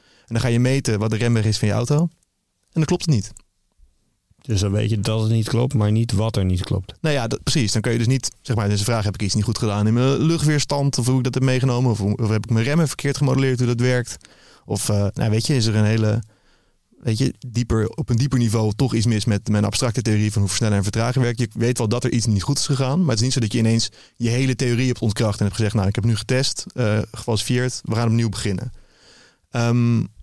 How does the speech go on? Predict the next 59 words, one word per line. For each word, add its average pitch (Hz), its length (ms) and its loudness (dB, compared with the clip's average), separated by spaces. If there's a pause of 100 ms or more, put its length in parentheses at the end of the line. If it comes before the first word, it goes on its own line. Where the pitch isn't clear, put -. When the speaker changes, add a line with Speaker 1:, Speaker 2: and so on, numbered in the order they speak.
(320)
Speaker 1:
en 127 80 -2
daar 127 80 2
komt 143 140 2
nog 131 140 2
bij 139 240 0
dat 117 120 0
je 127 60 -2
dat 120 120 0
in 117 60 2
de 117 80 2
praktijk 131 460 -2
ook 120 100 0
niet, 127 260 0 (300)
als 117 120 -2
wetenschapper 117 480 0
of 104 60 -2
als 107 80 0
natuurkundige, 110 500 0
ook 117 80 0
niet 120 180 0
zomaar 120 260 0
geneigd 113 260 0
bent 113 140 0
om 117 60 2
te 117 80 0
doen. 113 340 0 (120)
Want 110 160 -2
je, 107 200 -2
je 120 160 -2
werkt 120 340 -2
natuurlijk 110 300 -2
met 120 120 -2
anderen 113 460 -2 (380)
aan 120 180 -2
een 113 60 2
bepaald 107 280 0
programma. 113 520 -2 (480)
En 110 240 0
als 104 140 -2
je 113 60 -2
dan 113 80 2
bij 104 120 2
de 117 60 0
eerste 120 460 0
afwijking 110 480 -2
in 104 80 2
een 104 60 2
meting 107 480 0 (260)
meteen 110 300 0
zegt 107 140 0
van, 110 120 0
"Oké, 110 220 0
laat 113 200 -2
maar, 107 140 0
alles 113 200 0
wat 107 140 -2
we 104 60 -2
hebben 104 180 -2
gedaan, 107 340 0